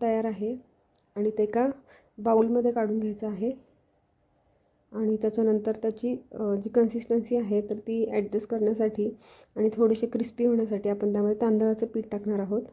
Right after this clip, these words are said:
अ, बटाटा किंवा पोहे ॲड केले तरी चालतील. तर मी तांदळाचं पीठ आहे, तर ते ॲड करणार आहे आणि ते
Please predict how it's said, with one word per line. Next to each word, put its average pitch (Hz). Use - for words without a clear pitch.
अ, 202
बटाटा 220
किंवा 233
पोहे 233
ॲड 226
केले 214
तरी 220
चालतील. 220
तर 214
मी 220
तांदळाचं 220
पीठ 226
आहे, 214
तर 214
ते 220
ॲड 208
करणार 202
आहे 208
आणि 208
ते 214